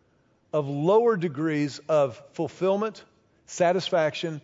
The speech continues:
and psychological mental health across the board.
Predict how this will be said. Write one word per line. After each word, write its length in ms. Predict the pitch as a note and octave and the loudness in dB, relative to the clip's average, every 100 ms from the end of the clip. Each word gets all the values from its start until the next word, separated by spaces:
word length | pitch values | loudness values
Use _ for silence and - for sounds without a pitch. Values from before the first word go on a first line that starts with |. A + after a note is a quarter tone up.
| _ _ - | _ _ -8
and 120 | D3 | -6
psychological 1200 | - - F#3+ F#3 F3 E3 D#3+ E3 C3+ D3 A#2 A2 _ _ _ - | -4 0 0 2 0 2 0 0 -4 -6 -6 -6 _ _ _ -10
mental 320 | C3+ D#3+ D#3 | -2 0 0
health 540 | A2+ D#3 G#2+ - - - _ _ _ _ _ - | 0 0 -2 -8 -20 -20 _ _ _ _ _ -10
across 420 | - - D#3 - | -6 0 0 0
the 80 | D3 | -6
board. 380 | C#3+ D3 A2+ | -6 -4 -6